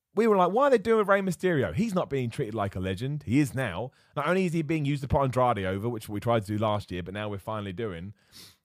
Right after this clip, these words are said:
He's just great. Like, the revenge he got on Raw, I was thinking about this all week. I think he's one of the best. I think him and Cody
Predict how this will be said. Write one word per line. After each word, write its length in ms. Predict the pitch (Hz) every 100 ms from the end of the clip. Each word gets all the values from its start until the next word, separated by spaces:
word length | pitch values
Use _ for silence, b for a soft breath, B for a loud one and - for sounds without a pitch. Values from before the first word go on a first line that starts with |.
| -
He's 140 | 214
just 120 | 233
great. 460 | 135 180 269 277 - _ _
Like, 120 | 180
the 60 | 202
revenge 360 | 196 247 277
he 80 | 214
got 180 | 185 190
on 120 | 180
Raw, 140 | 190
I 40 | 165
was 100 | 143
thinking 180 | 233 240
about 160 | 165
this 140 | 147 165
all 120 | 156
week. 240 | 165 131
I 100 | 143
think 120 | 247
he's 100 | 170
one 60 | 120
of 20 |
the 80 | 120
best. 140 | 139
I 20 | 190
think 120 | 170
him 140 | 247
and 80 | 254
Cody 480 | 175 190 139 90